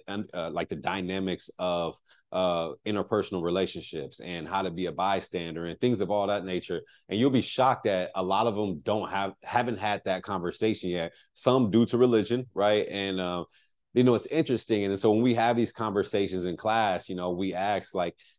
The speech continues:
'cause it's an open forum. It's sort of like how your classes are, Kaz. It's like, you know, I, I, I speak on a topic and then we have an open discussion about it. Like,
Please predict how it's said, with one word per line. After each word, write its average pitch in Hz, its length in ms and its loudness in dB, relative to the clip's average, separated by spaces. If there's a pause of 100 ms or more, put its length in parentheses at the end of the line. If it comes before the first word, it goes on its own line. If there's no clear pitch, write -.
'cause 107 80 4
it's 120 120 4
an 131 100 4
open 143 260 6
forum. 120 360 2
It's - 80 -6
sort 131 160 2
of 113 80 4
like 104 120 4
how 101 120 4
your 101 180 2
classes 85 340 0
are, 82 160 0
Kaz. 87 320 0
It's 90 120 -4
like, 90 200 2 (260)
you 90 60 -2
know, 95 100 0
I, 90 260 4
I, 92 240 2
I 90 80 0
speak - 340 0
on 110 120 6
a 101 40 2
topic 143 480 6
and 95 80 -2
then 95 80 2
we 104 80 6
have 101 140 4
an 78 80 2
open 101 240 2
discussion 95 480 2
about 82 300 2
it. 73 120 -6
Like, 82 260 -2